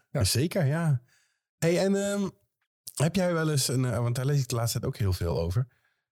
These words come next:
Speaker 2: eh, een, eh, eh, verzwaringsdeken gebruikt?
Speaker 1: Ja, nee, oh, sorry, niet gebruikt. Eh, maar daar ben ik,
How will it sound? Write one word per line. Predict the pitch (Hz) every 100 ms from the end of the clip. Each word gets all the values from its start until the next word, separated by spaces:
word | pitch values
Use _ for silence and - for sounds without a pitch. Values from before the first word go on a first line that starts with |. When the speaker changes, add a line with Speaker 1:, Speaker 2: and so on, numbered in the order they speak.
| _ -
Speaker 2:
eh, | 110 110 104
een, | 101 101 -
eh, | 101 95 92 - 95 85
eh, | 92
verzwaringsdeken | - 98 104 143 123 95 92 92 95 87 78 -
gebruikt? | 95 87 -
Speaker 1:
Ja, | - 226 _ -
nee, | 190
oh, | 220
sorry, | 190 165
niet | 160 175
gebruikt. | 185 180 214 220 -
Eh, | 185 165 165 165 165 160 160 156
maar | 160 156 151
daar | 160 165
ben | 170
ik, | -